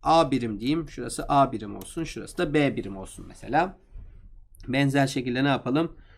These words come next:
Şurası gene beş olsun. A olsun. Şurası, şurayı tamamlarsam beş olsun. Tamamı A olacak arkadaşlar. Ama şurası dört. A eksi.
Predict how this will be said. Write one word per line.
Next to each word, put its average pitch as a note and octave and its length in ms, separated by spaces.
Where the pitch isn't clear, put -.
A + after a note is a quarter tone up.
Şurası C#3 420
gene B2 400
beş - 540
olsun. D3 540
A B2+ 260
olsun. D#3+ 560
Şurası, C3+ 680
şurayı C3 360
tamamlarsam A#2+ 880
beş C#3 240
olsun. D#3+ 600
Tamamı C3 520
A C3 280
olacak G#2 380
arkadaşlar. A2 840
Ama A#2+ 140
şurası A#2 400
dört. B2+ 420
A C3 180
eksi. C#3+ 560